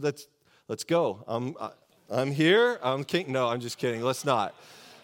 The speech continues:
But if you've never played King of the Hill, the whole premise of the game is that there would be one person at the top of that, and then, like, a bunch of r-,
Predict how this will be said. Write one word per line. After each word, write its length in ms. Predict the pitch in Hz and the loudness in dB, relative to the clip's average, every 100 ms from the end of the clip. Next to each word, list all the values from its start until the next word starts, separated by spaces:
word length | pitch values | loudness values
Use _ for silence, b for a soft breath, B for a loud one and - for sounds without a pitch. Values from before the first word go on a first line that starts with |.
| B B B B - - | B B B B -20 -2
But 120 | 196 190 | 4 4
if 60 | |
you've 80 | 208 | 6
never 220 | 247 302 | 4 4
played 240 | 247 240 190 | 4 4 4
King 160 | 208 | 2
of 80 | 196 | 4
the 60 | 170 | 6
Hill, 180 | 240 | 6
the 80 | 185 | 6
whole 160 | 196 214 | 4 4
premise 600 | - 202 247 269 214 - | 2 4 4 6 2 2
of 240 | 180 170 | 2 2
the 80 | 156 | 2
game 560 | 143 190 240 175 139 147 | 2 4 6 4 -2 -2
is 300 | 175 170 151 | 2 2 4
that 260 | 170 151 B - | 4 4 B 2
there 120 | 220 | 4
would 80 | 190 | 6
be 140 | 170 | 4
one 340 | 147 175 226 220 | 4 4 4 2
person 400 | 226 208 208 180 | 2 2 2 -2
at 100 | - | -2
the 80 | |
top 380 | - - 220 220 | -4 2 2 2
of 160 | 170 135 | -2 2
that, 380 | 135 135 160 B B B - | 4 4 0 B B B -2
and 160 | 165 | 2
then, 260 | 185 175 190 | 4 2 2
like, 240 | 165 165 156 | 2 2 2
a 80 | 156 | 0
bunch 400 | 135 165 214 - | 2 2 0 2
of 340 | 208 165 131 - b b b _ _ _ | 2 2 -2 -12 b b b _ _ _
r-, 100 | 131 | -10